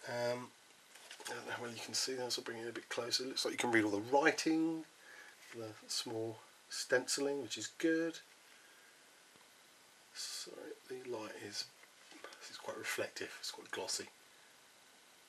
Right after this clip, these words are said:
Nice, nice decal sheet. That looks good. Um, the colours perhaps aren't quite as vibrant as some of the, you know, you look at the, again, unfortunately, I'm comparing it to the Eduards 'cause I've not long built that one.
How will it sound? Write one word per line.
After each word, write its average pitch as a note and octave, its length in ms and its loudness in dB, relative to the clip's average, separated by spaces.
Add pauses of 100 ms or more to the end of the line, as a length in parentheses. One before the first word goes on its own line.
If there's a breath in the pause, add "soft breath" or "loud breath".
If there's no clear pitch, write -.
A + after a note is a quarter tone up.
(400)
Nice, C3+ 380 12
nice C3+ 180 12
decal - 260 10
sheet. G2 200 8 (280)
That B2 180 8
looks A2+ 180 2
good. - 200 6 (800 loud breath)
Um, G#2+ 400 -2 (420 loud breath)
the - 80 -2
colours A3+ 400 12
perhaps - 280 10
aren't D#3+ 200 8
quite D3+ 220 12
as C#3 60 12
vibrant C3 680 12
as A2+ 100 4
some B2 260 8
of A#2 80 4
the, C3+ 180 0
you B2+ 60 6
know, B2 60 8
you A#2+ 140 4
look C3+ 180 2
at B2 120 -4
the, B2 300 4
again, C3 300 12
unfortunately, A#2+ 520 4
I'm - 40 -2
comparing A#2+ 340 6
it G#2+ 120 -2
to A#2+ 60 -6
the A#2 100 8
Eduards A#2+ 300 6
'cause - 180 -6
I've A#2 100 -6
not A#2+ 200 -4 (360)
long A2+ 380 2
built A#2+ 240 4
that G#2 200 0
one. G#2 220 0